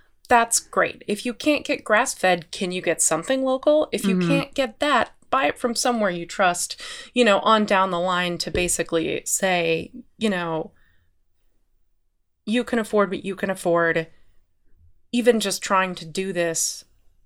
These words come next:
Speaker 1: with whatever it, whatever that is for you is better than not doing it. And,
Speaker 2: Right.
Speaker 1: you know, there are a lot of, certainly a lot of ways to, like, creatively use beef chuck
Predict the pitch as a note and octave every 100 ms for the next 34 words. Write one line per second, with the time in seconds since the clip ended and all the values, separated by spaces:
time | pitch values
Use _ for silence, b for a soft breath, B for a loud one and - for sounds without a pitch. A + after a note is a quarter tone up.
0 | - - _ G3+ A3+ A#3 - _ _ _
1 | _ _ - F#3+ F3 G3 G3+ F#3+ F3 -
2 | F3 - D#3 E3+ G3 A3 A3 F#3+ F#3 G3
3 | - A3+ A3+ C4 C#4 D4+ D#4 B B B
4 | - G3+ E3 F#3 F3+ F3+ E3+ F3 F3 -
5 | D3+ C#3 - - - - G#3 F#3+ D#3 F3
6 | - A#3 G#3 F3+ E3+ E3+ E3+ E3+ F3 -
7 | - - B B B B B - A#3 G#3
8 | F#3+ F3+ F3 F3 F3 E3 E3 D#3 - -
9 | C#3+ - - _ _ - G#3+ F#3 F3+ F3+
10 | E3+ E3+ E3+ E3 D#3+ D3+ - - _ _
11 | _ _ C4 B3 - - A3+ A3+ -